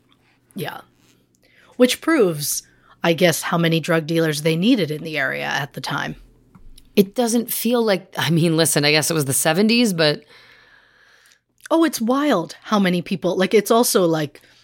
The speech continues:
Speaker 1: he bought, he always bought from one guy, and then there was another guy who would buy a lot from him and then go sell to high school kids. And it was, it was like a pyramid scheme,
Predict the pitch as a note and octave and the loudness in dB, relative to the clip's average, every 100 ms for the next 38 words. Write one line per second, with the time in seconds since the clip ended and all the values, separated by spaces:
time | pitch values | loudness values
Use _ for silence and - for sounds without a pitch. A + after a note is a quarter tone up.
0 | _ _ _ _ - C4 B3 G3 F3+ F3 | _ _ _ _ -2 2 2 4 2 2
1 | - _ - - C4 A#3+ G3 F#3 E3 F3 | -6 _ -14 0 2 4 2 0 0 -4
2 | - E3 D3 F#3 G#3+ G3+ F#3+ F#3+ G3 E3+ | -2 -6 0 2 2 2 2 2 0 -2
3 | E3+ E3+ D#3+ D3 E3 E3 F3+ F3 F3+ E3+ | -2 -2 -2 -2 0 0 2 2 0 0
4 | E3+ D3+ D#3 D#3 D#3+ D#3 E3+ - E3 E3 | -4 -2 0 2 2 -2 -4 -8 -6 -4
5 | F#3+ F#3 D#3+ D#3+ D3+ - D3 D3 D3 F3 | -4 -4 -4 -6 -6 -6 -8 -8 -6 0
6 | F3+ F3 F#3+ E3+ F#3 E3 E3 F3+ E3+ E3 | 0 2 0 0 2 0 0 -4 -4 -4
7 | - - - - - _ _ _ G#3+ F#3 | -8 -14 -20 -20 -20 _ _ _ -4 -2
8 | F3 F#3 - - - A3+ G#3+ F3+ D3 - | 0 0 -2 -4 -6 2 4 4 4 0
9 | - D#3+ D#3 D3 | 0 0 2 0